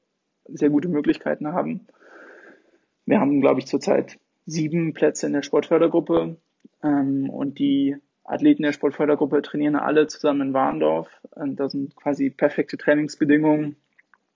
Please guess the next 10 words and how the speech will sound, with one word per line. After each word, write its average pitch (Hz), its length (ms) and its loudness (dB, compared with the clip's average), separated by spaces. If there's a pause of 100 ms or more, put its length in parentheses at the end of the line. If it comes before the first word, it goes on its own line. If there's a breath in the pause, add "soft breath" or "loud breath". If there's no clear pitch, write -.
(420)
Ähm, 151 600 0 (1300 soft breath)
ob's - 220 -4
jetzt 156 180 4
über, 147 720 4
über 143 460 0
Wasser, 143 460 2
über 139 680 0
Kraftraum, 147 640 0
über 147 600 -2
Physio, 151 1000 4